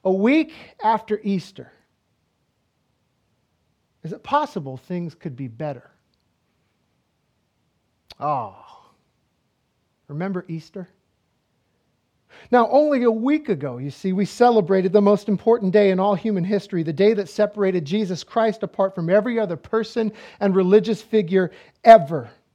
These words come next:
The day of the resurrection where death and Satan were defeated. The resurrection. Now, they killed the guy who never sinned, who healed the sick, who gave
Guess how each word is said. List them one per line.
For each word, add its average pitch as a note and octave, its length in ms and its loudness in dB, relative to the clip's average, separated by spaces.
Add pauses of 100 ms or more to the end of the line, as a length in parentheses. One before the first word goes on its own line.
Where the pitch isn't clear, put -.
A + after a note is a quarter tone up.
(800)
The A3 80 8
day A#3+ 200 8
of B3 80 4
the A3+ 100 4
resurrection A3 720 4
where E3 120 -2
death A#3+ 560 0 (260)
and F3 200 -4
Satan G3 720 -2
were E3 120 -4
defeated. D#3+ 640 -2 (240)
The G#3+ 100 6
resurrection. B3 840 -4 (1500)
Now, A#3 180 4
they B3+ 160 6
killed C#4+ 360 2
the A3 80 2
guy D#3 480 0 (340)
who A#3 100 0
never G#3+ 260 2
sinned, F3+ 580 -2
who F#3 140 -4
healed A3 340 0
the F3 100 -6
sick, - 400 -2
who G3 120 -6
gave F#3+ 260 -2